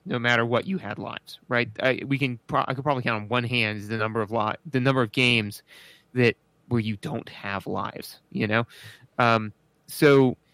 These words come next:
so yeah, so I mean, I, I agree, you know, that, that, that it is good <laughs> that they have, you know, the continues, and it's good that they have a lot of lives, and they, it's good that they have all these sorts of things, but it's like, "Oh, well, you have infinite lives." It's like,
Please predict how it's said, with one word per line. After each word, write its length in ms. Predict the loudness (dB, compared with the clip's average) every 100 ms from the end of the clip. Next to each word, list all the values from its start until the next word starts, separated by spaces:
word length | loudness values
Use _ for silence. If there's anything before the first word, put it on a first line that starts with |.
| _
so 160 | 0 2
yeah, 240 | 4 2
so 180 | 2 2
I 40 |
mean, 200 | 2 0 -2 -4 0
I, 140 | 2 4
I 80 | 4
agree, 580 | 2 0 -4 -4 -6 -10 -6
you 120 | -2
know, 180 | 0 2
that, 160 | 0 -2 0
that, 180 | 0 -2 _ _ _ _ _
that 220 | 0 0 2
it 140 | 0
is 160 | 0 -2
good 420 | -2 2 2 0 -4
<laughs> 100 | -4
that 160 | -2 2
they 200 | 2 2
have, 380 | 0 0 0 -2
you 80 |
know, 100 | -4
the 140 | -4 -6
continues, 560 | -6 -2 0 0 -2
and 100 | -2
it's 100 | -4
good 200 | 0 0
that 40 | 2
they 100 | 2
have 120 | 2
a 60 | 0
lot 80 |
of 100 | 0
lives, 400 | 4 6 6 2
and 140 | -2 -2
they, 60 |
it's 240 | -2 -4 0
good 160 | -2
that 60 | 0
they 100 | 0
have 120 | 0
all 80 | 0
these 140 | -2
sorts 300 | -2 -6 -6
of 60 | -8
things, 300 | -2 0 -2
but 240 | -2 -2 -2 -8 -20 -20 -20 _
it's 240 | 0 4
like, 200 | 6 4 2 _ _ _ _ _ _ 6
"Oh, 140 | 10
well, 120 | 10 10
you 140 | 8
have 240 | 6 4
infinite 380 | 2 0 0 0
lives." 340 | 2 4 2 2
It's 80 |
like, 140 | -2